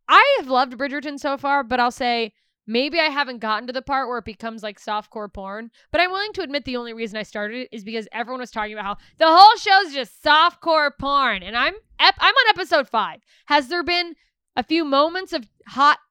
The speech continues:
tenseness? Yes. But is everyone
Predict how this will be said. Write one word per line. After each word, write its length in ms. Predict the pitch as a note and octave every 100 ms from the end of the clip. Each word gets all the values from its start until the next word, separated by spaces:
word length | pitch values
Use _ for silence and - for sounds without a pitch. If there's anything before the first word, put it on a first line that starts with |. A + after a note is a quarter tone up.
| -
tenseness? 600 | D4 E4+ - G#4 A#4 -
Yes. 480 | - C4+ E3+ - _ _ _ _ _
But 220 | C#4+ C#4 _ _ _ _ _ _ _ - -
is 220 | D4+ - - -
everyone 500 | G4+ A#4+ B4+ B4+